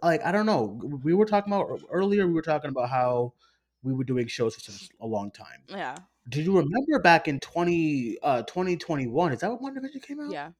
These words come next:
Speaker 1: Shit.
Speaker 2: was early
Speaker 1: Twenty, like,
Speaker 2: twenty twenty-one.
Speaker 1: do you remember, like, the seventh episode? I was like, "Bro, whatever.
Speaker 2: Yeah.
Speaker 1: Like, I don't think any
Speaker 2: Well,
Speaker 1: of this shit's
Speaker 2: that's
Speaker 1: happening."
Speaker 2: the thing, though, is that
Speaker 1: And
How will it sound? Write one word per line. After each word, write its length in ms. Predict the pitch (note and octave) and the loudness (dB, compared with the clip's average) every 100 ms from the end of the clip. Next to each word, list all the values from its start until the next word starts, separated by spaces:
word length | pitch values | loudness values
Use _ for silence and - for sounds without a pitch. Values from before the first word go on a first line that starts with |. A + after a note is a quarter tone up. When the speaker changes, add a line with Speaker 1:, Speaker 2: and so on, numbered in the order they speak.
| _ _ | _ _
Speaker 1:
Shit. 340 | - - A#2+ | -16 -8 -4
Speaker 2:
was 140 | G#3 - | -4 -6
early 280 | E3+ F3 E3 | -6 -6 -6
Speaker 1:
Twenty, 320 | - G#3 A#3+ | 0 4 4
like, 80 | A3+ | 4
Speaker 2:
twenty 120 | F#3 | 2
twenty-one. 120 | E3 - | 0 0
Speaker 1:
do 80 | A#3+ | 2
you 100 | D#4 | 4
remember, 200 | D4+ C#4 | 4 2
like, 180 | B3 - | 0 0
the 100 | D3+ | -2
seventh 480 | - - D3+ D#3+ A#2 | 0 2 2 2 0
episode? 500 | C#3 D3 - D3+ D3 | -2 -2 2 4 4
I 120 | C#3+ | 4
was 120 | C#3+ | 2
like, 220 | C#3 G#2 A#2 | 0 -2 -2
"Bro, 340 | C3+ C3+ B2 - | 2 4 2 0
whatever. 680 | A#2+ B2+ B2 G#2+ G#2 F#2 - | 0 2 2 2 -2 -4 -8
Speaker 2:
Yeah. 100 | G#2 | -4
Speaker 1:
Like, 280 | B2 - | -2 -2
I 180 | B2 C3+ | -2 0
don't 200 | C#3+ C#3+ | 0 0
think 160 | C#3 C3+ | 0 0
any 160 | C#3 C3 | 0 0
Speaker 2:
Well, 80 | B2 | 0
Speaker 1:
of 40 | |
this 100 | A#2+ | -4
shit's 160 | C3 A2+ | -6 -4
Speaker 2:
that's 180 | A#2 G#2 | -2 0
Speaker 1:
happening." 240 | G4 G2 | 0 -2
Speaker 2:
the 160 | - A#4 - | -4 -4 -4
thing, 220 | G#4 G#4 G#4+ | -4 -4 -2
though, 160 | G4+ F4+ | 0 0
is 180 | C#4 | -4
that 160 | - D#4 | -6 -2
Speaker 1:
And 380 | F3 E3 D#3 C3+ | 2 2 2 -2